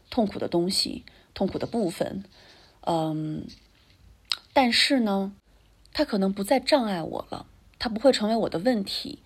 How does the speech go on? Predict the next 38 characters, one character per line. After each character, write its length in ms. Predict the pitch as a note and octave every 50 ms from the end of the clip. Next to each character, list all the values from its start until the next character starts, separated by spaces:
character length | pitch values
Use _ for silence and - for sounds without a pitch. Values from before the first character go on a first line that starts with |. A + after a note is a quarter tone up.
| - - - - - - - - - - - - F#3+
嗯， 540 | F#3+ F#3+ F#3 F#3 F#3 F#3 F#3 F#3 F#3 F#3+ G3 -
尽 200 | - A3 B3+ D4
管 160 | D4 A3+ F#3
这 120 | - A3+
个 80 | G#3 F#3+
过 200 | - - - A3
程 200 | - - F3+ F#3
当 180 | G3+ G3+ G#3+
中， 220 | A3 - A3+ A3+ A3+
我 120 | F3+ - -
认 300 | F3 A#3 B3 A3+ G#3 F#3
为 160 | E3+ D#3 D#3+
啊， 220 | - F3 E3 E3 -
就 120 | - F#3
是 20 |
它 160 | E3+ - - G#3+
可 140 | - F#3+
能 100 | E3 E3
是 140 | F3 - G#3
我 80 | F3+ D#3
修 200 | - - A3+ A3+
行 220 | A3 - F3+ F3
当 220 | E3+ F#3 F#3 F#3+ F#3+
中 240 | - G3 F#3+ G3
必 100 | G3 G#3
须 160 | G3 - - G#3+
要 100 | G3 F#3
去 160 | F3+ - - F#3
克 260 | - - - - A3
服 240 | F#3+ - - E2 D2+
的， 180 | - F#2 F2 D#2 - - - -
通 160 | - - A3+
过 100 | G#3+ F#3+
身 200 | - - D#4+ G#4
体 160 | - - F3
的 120 | - D3+
这 120 | D3+ E3 E3
种 240 | D#3+ D#3 D3 D#3